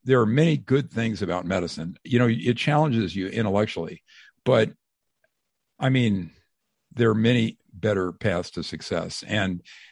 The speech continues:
I think studying on my own, um, the fields that I wanted to study would have been better for me. I mean, it, when you're in, when you're in medicine at any point in your career, you're,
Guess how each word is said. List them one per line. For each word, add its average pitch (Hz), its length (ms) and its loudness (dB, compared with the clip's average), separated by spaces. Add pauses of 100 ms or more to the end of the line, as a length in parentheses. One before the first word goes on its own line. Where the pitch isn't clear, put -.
(180)
I 135 140 2
think 151 520 0 (100)
studying 139 380 2
on 107 140 0
my 95 140 -2
own, 98 560 0 (300)
um, 85 480 -4 (140)
the 101 120 0
fields 117 380 2
that 101 120 0
I 92 80 2
wanted 101 240 0
to 92 60 -2
study 92 280 -2
would 90 140 -4
have 87 80 -8
been 90 120 -8
better 87 220 0
for - 140 -14
me. - 220 -14 (140)
I 110 120 0
mean, 110 160 0
it, 123 300 -2
when 139 160 2
you're 139 180 4
in, 101 140 -2 (400)
when 135 160 0
you're 147 160 4
in 113 100 -2
medicine 123 380 0
at 104 120 -4
any 120 200 -2
point 101 220 -4
in 87 60 -10
your 87 120 -6
career, 98 360 2
you're, 90 360 -2